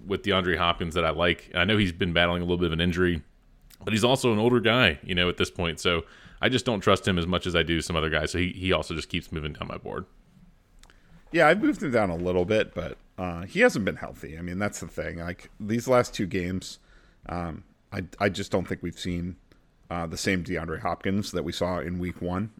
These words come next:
Speaker 2: So maybe you believe that we're not gonna see it at all because,
Speaker 1: Right. <laughs>
Speaker 2: <laughs> you know, of his age. But I don't know.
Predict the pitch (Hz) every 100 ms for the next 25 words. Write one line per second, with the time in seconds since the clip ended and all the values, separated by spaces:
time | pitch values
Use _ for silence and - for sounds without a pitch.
0 | - - 92 90 - _ _ _ - 110
1 | 110 113 92 101 104 101 92 - - 95
2 | - _ - 101 101 101 101 110 123 123
3 | 139 95 95 104 135 - - 107 110 107
4 | - 127 - 127 - 165 - - _ 95
5 | 95 95 98 104 92 95 110 120 - -
6 | - 104 95 92 - _ _ _ 131 147
7 | 104 82